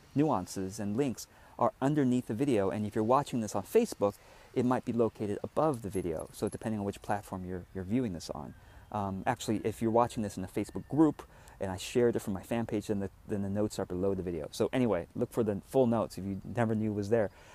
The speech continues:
So why, why do I do this? Three reasons. One is the golden rule. Authentic marketing can actually be summarized in this way.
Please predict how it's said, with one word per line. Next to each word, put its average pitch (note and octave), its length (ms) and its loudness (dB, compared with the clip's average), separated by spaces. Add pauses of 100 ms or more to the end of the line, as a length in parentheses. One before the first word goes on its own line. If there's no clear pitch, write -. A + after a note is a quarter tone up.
(160)
So - 200 10
why, F3 320 6
why F#3 200 2
do G#3 80 4
I G3+ 60 4
do G3+ 120 2
this? C3 200 2
Three F#3+ 200 2
reasons. E3+ 320 -2
One F#3+ 440 2
is C#3 240 0 (220)
the B2 180 4
golden D#3 400 6
rule. C#3+ 380 2 (2500)
Authentic A#3+ 480 0
marketing F#2 680 -2
can A#2 160 -4
actually E3 340 2
be C#3+ 100 0
summarized G2 680 0
in G2+ 60 -2
this G#2 180 -4
way. F#2+ 300 -4